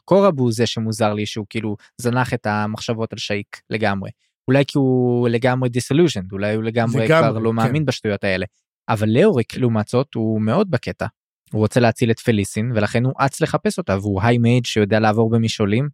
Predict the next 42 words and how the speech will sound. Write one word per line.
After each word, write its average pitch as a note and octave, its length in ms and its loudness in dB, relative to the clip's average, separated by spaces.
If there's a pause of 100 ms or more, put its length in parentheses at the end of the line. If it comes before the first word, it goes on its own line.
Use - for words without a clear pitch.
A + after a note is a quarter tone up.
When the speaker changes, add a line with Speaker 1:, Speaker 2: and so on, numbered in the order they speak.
(880)
Speaker 1:
לא, C3 280 2
לא D3 80 -2
מוזר D#3+ 280 4
בכלל. A3+ 300 -2 (680)
Speaker 2:
אוקיי, F3+ 460 2
אז D#3 380 0
לפי C#3 220 -2
מה F3+ 120 -2
ש-, - 80 -6 (220)
לי A#3 140 6
זה, - 120 -4 (100)
אוקיי, - 180 0
אתה - 60 -8
יודע F#3+ 160 4
משהו? G#3 220 -2
זה C#3 80 -4
כנראה C#3+ 320 2
ספר F3 220 -4
שכל - 220 -8
כך D3+ 140 -2
מורכב, D#3 300 0
אני D3 140 -2
כבר C#3 100 -4
הספקתי - 380 -8
לשכוח. C#3+ 360 -4 (880)
ואז G#3+ 560 2
לאוריק F3 340 2
מגיע, D#3 440 2 (340)
ובאמת, F3 480 2 (240)
כמו E3+ 140 -2
שאמרתי, G#3+ 340 -2
מה D3+ 100 2
העסקה C4+ 280 0
בעצם C4 280 -2
עם A3 80 -4
מלכת D#3+ 300 -2
החלומות F#3 420 -2
ופליסין F3 460 -4
ג'וניור? D#3 420 0
כאילו, C#3 340 0 (520)
פליסין C4 500 0
ג'וניור A#3 480 2